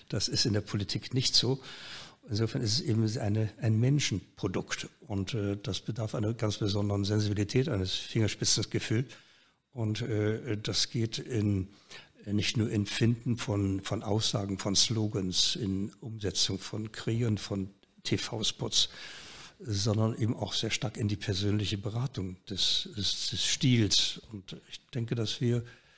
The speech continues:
für die C D U oder für die anderen Parteien immer ziemlich stilprägend waren.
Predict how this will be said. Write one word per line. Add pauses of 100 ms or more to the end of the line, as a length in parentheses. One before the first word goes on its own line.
(140)
für
die
C
D
U
oder
für
die
anderen
Parteien
immer (420)
ziemlich
stilprägend
waren.